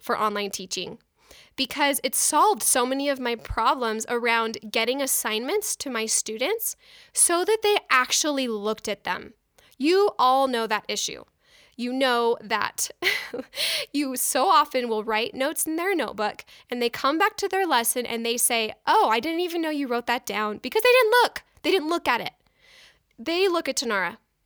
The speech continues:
and there's way less excuses when you use Tonara because it's more engaging for the student. Okay, quick side note, something I want to add is that everything I talk about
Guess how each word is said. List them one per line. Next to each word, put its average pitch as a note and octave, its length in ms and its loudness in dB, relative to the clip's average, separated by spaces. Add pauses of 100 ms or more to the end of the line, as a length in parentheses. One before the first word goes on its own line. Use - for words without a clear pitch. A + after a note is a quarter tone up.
(100)
and B3+ 440 2
there's B3 220 0
way A#3+ 340 2
less A3+ 260 0
excuses G#3+ 540 -4
when A3+ 140 -4
you A3 80 0
use A3+ 220 -2
Tonara F4 300 -2
because C#4+ 240 -4
it's A3+ 180 -4
more A3 140 -4
engaging G#3+ 560 -6
for G#3 140 -6
the F#3+ 100 -8
student. - 460 -8 (1200)
Okay, C#4+ 520 0
quick D#4+ 240 -2
side D4 260 2
note, D4+ 260 0
something D4 300 -4
I F4+ 60 0
want F#4 200 2
to - 120 -2
add A3 340 2
is C4 180 0
that C#4 180 -4 (180)
everything F4 720 0
I D#4+ 80 2
talk - 340 -4
about F#4+ 380 0